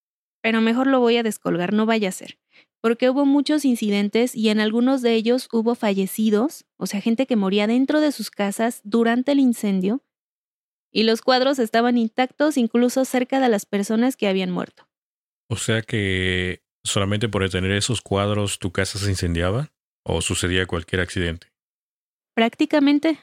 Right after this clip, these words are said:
Speaker 1: ajá. N-, obviamente no todos los casos terminaban en tragedia. Hubo casos en donde nada más prendía una pared o nada más se quemaba un cuarto o la cocina o, o cosas así. Pero de todos modos llamaba la atención que los condenados cuadros no se quemaban.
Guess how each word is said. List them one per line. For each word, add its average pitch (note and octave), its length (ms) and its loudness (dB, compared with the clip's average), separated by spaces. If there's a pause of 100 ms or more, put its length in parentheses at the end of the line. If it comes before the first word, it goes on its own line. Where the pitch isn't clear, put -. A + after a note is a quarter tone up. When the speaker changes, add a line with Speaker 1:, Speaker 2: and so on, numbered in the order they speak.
(140)
Speaker 1:
ajá. A#3+ 320 0 (640)
N-, A#3+ 220 4
obviamente F4 560 2
no E4 100 2
todos D#4+ 260 2
los D4 160 0
casos B3 400 -2
terminaban G#3 540 2
en A3 80 0
tragedia. F#3+ 560 -2
Hubo B3 260 2
casos B3 460 -2
en G3+ 160 2
donde G3+ 240 2
nada A#3 220 2
más B3+ 180 0
prendía A#3+ 800 0 (160)
una A#3 220 2
pared G#3+ 520 0
o F3+ 320 -2
nada G#3 220 0
más A3 160 0
se B3 100 -4
quemaba G3 400 -2
un A3 140 0
cuarto G#3 600 0
o F#3+ 120 0
la F3+ 160 0
cocina F#3+ 760 -2
o, E3+ 300 -4
o E3+ 220 -4
cosas A3 400 -2
así. B3 420 -2 (1040)
Pero A#3 200 4
de A#3+ 120 2
todos C4+ 280 2
modos C4+ 280 2
llamaba A3+ 340 0
la B3+ 100 2
atención A3+ 380 0
que C4 100 0
los A#3 180 0
condenados G3+ 500 -2
cuadros A#3+ 360 0
no A3+ 120 0
se A#3+ 100 -4
quemaban. G#3+ 540 -6